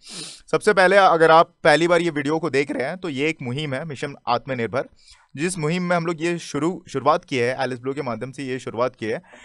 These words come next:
<coughs> माफ कीजिएगा कि हम लोग यहाँ पे बहुत सारे स्ट्रैटेजी,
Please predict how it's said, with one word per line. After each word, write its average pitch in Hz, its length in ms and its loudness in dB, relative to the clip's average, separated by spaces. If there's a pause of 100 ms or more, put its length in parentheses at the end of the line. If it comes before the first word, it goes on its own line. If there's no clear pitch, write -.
(760)
<coughs> 151 440 4
माफ 113 220 -6
कीजिएगा 104 340 -10 (760)
कि 202 380 0 (120)
हम 151 140 -4
लोग 190 160 4
यहाँ 180 160 0
पे 180 100 -6
बहुत 147 280 0
सारे 180 160 -2
स्ट्रैटेजी, 120 440 -4